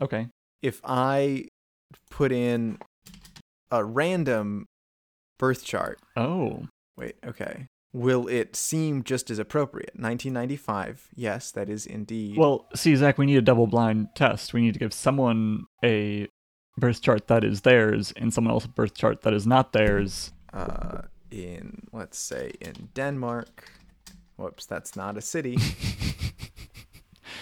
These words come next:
Speaker 2: Apparently it is a city.
Speaker 1: Denmark, Denmark town, U S A. New Denmark.
Speaker 2: Click there, submit. Okay.
Speaker 1: But Zach, your bias, y-, your bias is showing.
Speaker 2: Mm-hmm. I also forgot to correct the pronoun, so I probably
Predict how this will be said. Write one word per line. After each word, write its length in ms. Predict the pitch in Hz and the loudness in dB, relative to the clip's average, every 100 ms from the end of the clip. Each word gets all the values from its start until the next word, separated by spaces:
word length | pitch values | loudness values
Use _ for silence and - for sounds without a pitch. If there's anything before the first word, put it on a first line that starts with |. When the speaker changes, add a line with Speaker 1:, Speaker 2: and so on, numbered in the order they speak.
| - - - _ _ - | -18 -20 -20 _ _ -6
Speaker 2:
Apparently 400 | 107 110 127 135 | -4 -4 -2 0
it 80 | 175 | 2
is 140 | 175 | 0
a 40 | |
city. 300 | 123 - 110 | -2 -4 -2
Speaker 1:
Denmark, 540 | 107 123 131 135 - - - - | 2 2 2 -2 -4 -16 -18 -8
Denmark 420 | - 175 165 143 - | 0 2 2 0 0
town, 340 | 147 147 139 | 0 0 -2
U 140 | 131 | 0
S 160 | 135 - | 0 0
A. 320 | 131 131 - - _ _ - | -4 -2 -6 -10 _ _ -4
New 180 | 170 160 | -2 0
Denmark. 600 | 151 117 - 127 - - _ _ _ | 0 -2 -6 -10 -16 -20 _ _ _
Speaker 2:
Click 260 | - - - | -16 -16 -10
there, 320 | 127 117 117 | -6 -6 -8
submit. 480 | - - - 113 110 _ _ _ - | -10 -16 -10 -8 -8 _ _ _ -6
Okay. 300 | 131 123 - - _ _ _ _ - - _ - | -4 -2 -4 -10 _ _ _ _ -20 -20 _ -4
Speaker 1:
But 120 | 123 | 2
Zach, 240 | 135 113 | 2 4
your 100 | 123 | 2
bias, 580 | 110 120 - 120 - - _ _ | 4 4 2 -4 -6 -18 _ _
y-, 100 | 208 - _ - | -16 -16 _ -6
your 100 | 120 | -2
bias 340 | 123 131 123 | 2 2 0
is 120 | - - | -2 -6
showing. 460 | - 107 - - - _ _ _ - | -6 -6 -8 -10 -14 _ _ _ -4
Speaker 2:
Mm-hmm. 340 | 131 113 104 123 _ _ | -2 0 -4 -8 _ _
I 60 | 120 | 4
also 200 | 135 139 | 4 4
forgot 300 | 135 117 101 | -2 -2 -2
to 60 | 92 | -4
correct 340 | - 117 104 | -2 -2 -2
the 80 | 98 | -8
pronoun, 580 | - 131 117 92 87 98 | -4 -2 -2 -4 -6 -8
so 180 | - 101 | -6 -6
I 80 | 98 | -4
probably 560 | 107 98 90 90 117 | -6 -6 -8 -10 -12